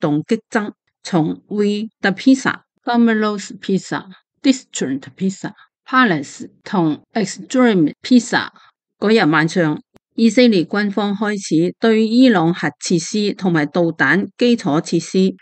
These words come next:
進行一系列嘅打擊，促使呢一理論再次出現，認為披薩店活動同五角大樓行動有關。五角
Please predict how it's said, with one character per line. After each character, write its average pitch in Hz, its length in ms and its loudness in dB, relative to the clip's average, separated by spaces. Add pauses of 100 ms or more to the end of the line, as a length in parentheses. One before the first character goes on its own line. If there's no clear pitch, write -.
(120)
進 220 240 4
行 139 340 -2
一 254 140 0
系 - 180 -4
列 147 200 2
嘅 156 260 -2
打 131 220 -8
擊， 214 160 -2 (300)
促 330 180 0
使 - 160 0
呢 214 260 4
一 254 140 8
理 156 340 0
論 165 300 2
再 175 220 2
次 170 240 -2
出 - 160 -2
現， 147 320 2 (260)
認 175 220 2
為 143 280 0
披 254 240 2
薩 120 320 -6
店 180 280 0
活 156 100 0
動 143 380 -4 (100)
同 175 220 0
五 185 220 0
角 196 160 -4 (100)
大 165 180 0
樓 127 180 0
行 123 300 -4
動 139 200 -2
有 143 260 -2
關。 202 180 -4 (440)
五 247 80 6
角 262 120 2